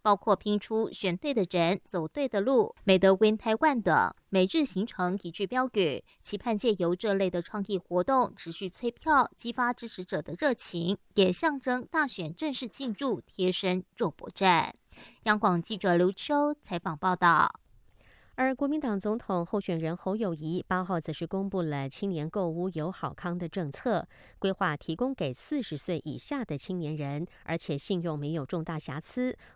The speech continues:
Speaker 2: 购物贷款、购屋贷款免付头期款，贷款的额度最高新台币一千五百万元，并且定有排付条款、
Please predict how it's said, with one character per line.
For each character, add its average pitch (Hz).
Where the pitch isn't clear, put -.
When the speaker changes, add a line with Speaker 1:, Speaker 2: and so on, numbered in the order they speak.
Speaker 2:
购 202
物 185
贷 208
款、 143
购 202
屋 262
贷 277
款 151
免 147
付 165
头 156
期 233
款， 156
贷 180
款 143
的 139
额 147
度 269
最 160
高 156
新 -
台 135
币 143
一 170
千 170
五 151
百 147
万 165
元， 139
并 190
且 143
定 160
有 135
排 147
付 185
条 190
款、 127